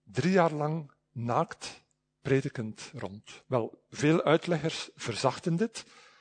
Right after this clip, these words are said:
En ze zeggen, ja, naakt in de Bijbel is niet altijd letterlijk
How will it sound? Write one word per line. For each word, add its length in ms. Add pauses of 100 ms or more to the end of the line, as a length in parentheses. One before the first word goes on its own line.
(140)
En 100
ze 120
zeggen, 220
ja, 260
naakt 440
in 80
de 80
Bijbel 600 (200)
is 160
niet 140
altijd 380 (120)
letterlijk 680